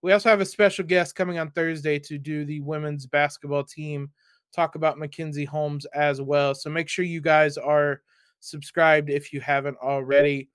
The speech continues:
Now go make your second listen, the Locked On N F L Draft podcast. Ryan Tracy and former N F L cornerback Eric Crocker bring the N F L Draft to life every day with insight and analysis on college football prospects in the N F L front offices.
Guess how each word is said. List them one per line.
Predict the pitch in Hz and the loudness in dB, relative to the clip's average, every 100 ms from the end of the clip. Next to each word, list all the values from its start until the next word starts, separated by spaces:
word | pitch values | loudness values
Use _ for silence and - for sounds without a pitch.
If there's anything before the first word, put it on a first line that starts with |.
| _ _ _ - | _ _ _ 0
Now | 185 190 | 4 4
go | 185 208 | 6 4
make | 226 220 | 4 2
your | 214 | -2
second | - 214 208 208 190 | 4 4 4 0 0
listen, | 202 196 - 196 | 2 2 0 0
the | 190 | 2
Locked | 175 175 196 | 4 4 2
On | 185 | 0
N | 180 175 | 0 -2
F | 185 | -4
L | 165 | -2
Draft | 160 160 156 _ | 0 0 0 _
podcast. | 175 170 151 170 165 156 - _ _ _ - | 0 0 0 0 0 -2 -14 _ _ _ -2
Ryan | 185 196 | 2 2
Tracy | 196 196 190 - 190 | 2 0 0 -2 -6
and | 175 | -4
former | 190 185 | -4 -4
N | 180 180 | -2 -4
F | - | -2
L | 180 | -4
cornerback | - 185 170 170 - | -2 -6 -2 -4 -4
Eric | 185 190 185 | 0 0 0
Crocker | - 170 156 165 160 151 _ _ _ | -2 0 0 -4 -4 -6 _ _ _
bring | 170 175 | -10 -8
the | 170 | -4
N | 180 | -4
F | 170 185 | -2 -4
L | |
Draft | 160 170 165 - | -2 0 0 -2
to | 151 | -6
life | 147 165 165 156 - _ | 0 2 2 0 -8 _
every | 190 202 196 | 2 2 0
day | 170 175 170 | 0 0 0
with | 160 | -4
insight | 165 180 - 175 | -8 -8 -2 -4
and | 165 | -2
analysis | 165 160 160 151 170 156 - - _ _ _ | -4 -2 -2 -4 -6 -6 -8 -20 _ _ _
on | 143 147 | -16 -2
college | 208 208 202 | 2 4 2
football | 208 196 180 | -4 0 -2
prospects | 175 190 175 - 185 180 | 2 0 0 -2 -4 -4
in | 175 | -12
the | 160 | -8
N | 180 | -4
F | 180 170 | -4 -2
L | 165 | -4
front | 156 175 170 - | -4 -6 -6 2
offices. | 170 165 165 151 170 160 - | 2 2 -2 -8 -6 -6 -12